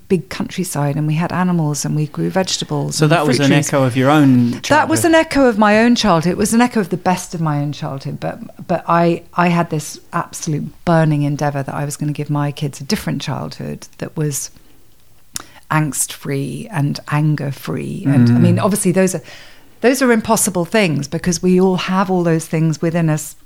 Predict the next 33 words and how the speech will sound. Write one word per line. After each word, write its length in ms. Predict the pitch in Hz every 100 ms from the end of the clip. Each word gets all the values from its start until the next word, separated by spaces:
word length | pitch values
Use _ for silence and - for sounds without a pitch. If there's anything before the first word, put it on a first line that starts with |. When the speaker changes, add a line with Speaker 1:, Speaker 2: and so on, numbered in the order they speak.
| -
Speaker 1:
at 120 | -
any 180 | 202 202
given 260 | 190 185 180
moment. 540 | 202 202 143 156 -
Something 380 | - 165 - 160
happens 520 | 156 160 151 143 151
and 120 | 147
we'll 160 | 147 151
respond. 420 | 143 - 185 156 - - - - -
So 320 | - 202 180 - - - - - - - -
also 320 | 277 269 180
to, 180 | - 190
to 280 | - - 185
give 340 | 220 220 - - - - - -
children 400 | 196 170 160 151
something 280 | 175 165
that's 160 | 143 151
too 140 | -
idyllic, 340 | 165 151 143 139
I 80 | 147
don't 220 | 156 143
think 180 | - 135
serves 340 | - 151 143
them 120 | 151 147
very 180 | 147 147
well. 200 | 160 147
I 20 |
think, 220 | 139 - - -
I 60 | 160
think 260 | 196 185
there's 180 | 196 190
gotta 220 | -
be 60 | 220